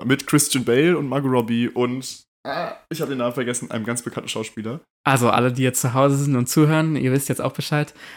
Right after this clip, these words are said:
Speaker 2: Ähm, solltet ihr euch den Film bis zur nächsten Folge anhören, wisst ihr, ich mach das jetzt auch erst, ähm, weil ich den Film auch noch
Speaker 1: John
Speaker 2: nicht
Speaker 1: David
Speaker 2: gesehen hab.
Speaker 1: Washington, sorry, so.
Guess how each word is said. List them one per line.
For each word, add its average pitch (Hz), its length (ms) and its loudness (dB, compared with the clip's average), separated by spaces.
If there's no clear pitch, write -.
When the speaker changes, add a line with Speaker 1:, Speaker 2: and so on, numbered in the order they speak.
Speaker 2:
Ähm, 120 440 -4
solltet 127 200 6
ihr 131 100 6
euch 127 100 4
den 123 140 -4
Film 139 260 2
bis 131 140 -2
zur 131 100 0
nächsten 131 260 0
Folge 127 360 0
anhören, 131 440 2
wisst 139 320 0
ihr, 170 140 4
ich 139 160 0
mach 135 160 4
das 139 160 0
jetzt 123 200 -2
auch 156 160 2
erst, - 460 0
ähm, 143 580 2
weil 131 220 2
ich 135 80 0
den 135 140 2
Film 135 200 0
auch 120 120 2
noch - 40 2
Speaker 1:
John 135 100 8
Speaker 2:
nicht 151 100 6
Speaker 1:
David 123 160 6
Speaker 2:
gesehen 117 80 4
hab. 117 100 2
Speaker 1:
Washington, 107 220 -2
sorry, 95 260 -4
so. 92 160 -10